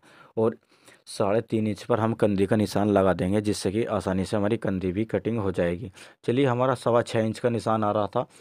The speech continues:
हमने सवा छः इंच का नीचे मुड्ढे का निशान लगा दिया है और स-,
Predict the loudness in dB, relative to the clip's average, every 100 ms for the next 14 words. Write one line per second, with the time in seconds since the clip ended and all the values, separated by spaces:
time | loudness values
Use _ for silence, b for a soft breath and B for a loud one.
0 | B -4 -2 2 2 2 0 -2 -2 -2
1 | 0 -2 -2 -2 -2 -2 -2 -2 0 0
2 | 0 0 -2 B B B B B 2 2
3 | -2 B B B B -20 -18 -16 -18